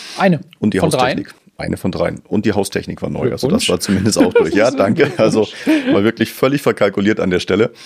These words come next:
Speaker 2: ähm, bei dem, was da noch gekommen ist. Und, ähm, ich hab dann in der Form weitergemacht. Äh, wir haben einen Mieter für die Wohneinheit gefunden und da ist das Mietkonzept total spannend. Ähm, weil die ist recht groß und die ist auf dem Land und die ist, äh, schön und gemütlich.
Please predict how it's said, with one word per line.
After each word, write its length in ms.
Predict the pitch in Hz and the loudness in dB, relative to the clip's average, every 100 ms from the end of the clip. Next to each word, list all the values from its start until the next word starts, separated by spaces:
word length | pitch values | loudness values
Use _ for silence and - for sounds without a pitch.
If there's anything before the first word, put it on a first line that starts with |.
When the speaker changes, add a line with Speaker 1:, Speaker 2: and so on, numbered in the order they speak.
| - - - | -20 -16 -4
Speaker 2:
ähm, 200 | 95 95 | 0 2
bei 120 | 92 | 2
dem, 160 | 87 98 | 2 2
was 140 | 95 | 0
da 80 | 95 | 0
noch 120 | 82 | -4
gekommen 360 | - - 95 104 | -8 -4 0 0
ist. 180 | 107 - | 0 -2
Und, 300 | 90 87 82 | -2 -2 -2
ähm, 380 | 90 87 87 - | 0 0 0 -4
ich 120 | - 98 | -6 -8
hab 140 | - | -4
dann 120 | 90 | -4
in 80 | 90 | -2
der 120 | 90 | -2
Form 180 | - 95 | -2 0
weitergemacht. 680 | 90 107 101 98 98 - - | 0 0 0 0 -2 -6 -6
Äh, 300 | 90 90 - - - - - _ _ _ _ | -4 -2 -4 -10 -20 -20 -20 _ _ _ _
wir 140 | - 92 | -6 0
haben 100 | 101 | 2
einen 100 | 101 | 2
Mieter 200 | 139 160 | 2 0
für 120 | 110 | 0
die 120 | 95 | -2
Wohneinheit 420 | 90 95 92 95 | 0 -2 -2 -4
gefunden 520 | - - 117 143 190 - _ - | -6 -4 -4 -2 -4 -8 _ -6
und 160 | - - _ _ | -4 -4 _ _
da 100 | 92 | -2
ist 160 | - 90 | -2 -4
das 100 | - | -2
Mietkonzept 500 | 127 - 90 - - | -2 -2 -6 -6 -8
total 360 | - - - | -8 -6 -6
spannend. 400 | - - - - _ _ _ _ _ _ _ _ _ _ | -6 -8 -8 -14 _ _ _ _ _ _ _ _ _ _
Ähm, 260 | 95 87 82 | -4 -2 0
weil 120 | 87 | -2
die 100 | 82 | -2
ist 180 | 85 - | -6 -6
recht 180 | 87 - | -8 -6
groß 380 | 87 101 175 - | -2 0 0 -2
und 140 | 101 | -4
die 40 | |
ist 120 | 95 - | -6 -8
auf 100 | - | -8
dem 100 | - | -4
Land 300 | - 160 190 | -2 -2 -4
und 160 | - | -6
die 60 | 92 | -6
ist, 280 | 85 - - | -6 -6 -6
äh, 380 | 90 - - - | -6 -6 -6 -6
schön 240 | - 104 | -4 -2
und 80 | 101 | -2
gemütlich. 480 | 87 95 - 151 | -2 -2 -2 -4